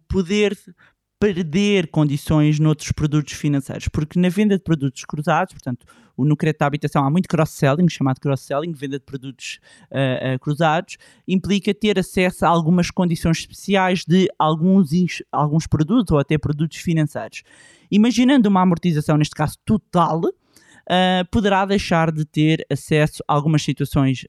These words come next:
ah, vantajosas por deixar de ter o crédito naquele banco, porque se faz uma amortização, neste caso total, deixa de ter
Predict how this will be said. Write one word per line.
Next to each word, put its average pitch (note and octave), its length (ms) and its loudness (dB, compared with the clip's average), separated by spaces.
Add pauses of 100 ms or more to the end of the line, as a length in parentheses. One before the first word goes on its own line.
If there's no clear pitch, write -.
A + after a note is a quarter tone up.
ah, B2+ 260 0
vantajosas D3 720 -2 (120)
por F#3+ 200 2
deixar E3+ 800 0
de E3+ 180 -2
ter D#3+ 340 0
o F#3 60 0
crédito D3 680 -2
naquele F#3 320 -2
banco, C#3+ 280 -2
porque - 480 -10
se - 140 -20
faz B2+ 180 -6
uma A#2+ 140 0
amortização, C3+ 520 -2
neste B2+ 180 -4
caso B2+ 300 -10
total, E3 560 0 (340)
deixa C3+ 320 -4
de - 80 -14
ter D3+ 340 -4